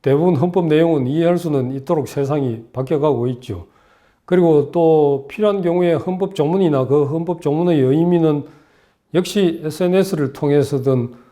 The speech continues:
뭐 쉽게 우리가, 어, 그 내용을, 어, 확인할 수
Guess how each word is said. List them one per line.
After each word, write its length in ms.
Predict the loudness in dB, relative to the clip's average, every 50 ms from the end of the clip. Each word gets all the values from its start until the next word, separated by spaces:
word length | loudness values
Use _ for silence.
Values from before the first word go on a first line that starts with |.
| _ _ _ _ _ _ -6
뭐 420 | 0 2 2 4 4 2 0 -2 -4
쉽게 460 | -8 -10 -6 -4 -2 0 2 2 4
우리가, 320 | 4 4 4 4 4 4
어, 320 | 2 2 0 -2 -2 -2 0
그 100 | 0 0
내용을, 540 | 2 2 4 4 4 2 2 -2 -2 -6 -8
어, 180 | -12 -12 -12 -10 -8
확인할 400 | -4 -2 -2 0 0 0 0 -2
수 320 | -2 -4 -6 -6 -6 -8